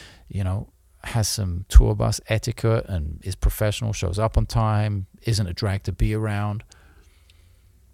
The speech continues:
Oh, this little quiet is getting me through this very long <laughs> podcast. Um, but yeah, it's, uh,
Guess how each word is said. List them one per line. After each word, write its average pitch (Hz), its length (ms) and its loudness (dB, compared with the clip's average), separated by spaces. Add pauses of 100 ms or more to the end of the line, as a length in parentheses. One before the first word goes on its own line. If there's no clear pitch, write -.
(2000)
Oh, 87 460 0
this - 160 -12
little - 140 -8
quiet 92 300 0
is 85 100 -6
getting 98 200 -8
me 85 80 -8
through 90 220 -8
this 82 80 -10
very 113 300 -6
long 107 240 -2
<laughs> - 20 -4
podcast. - 560 4 (160)
Um, 101 280 2 (2250)
but - 120 0
yeah, 92 240 0
it's, - 260 -2
uh, 80 380 -4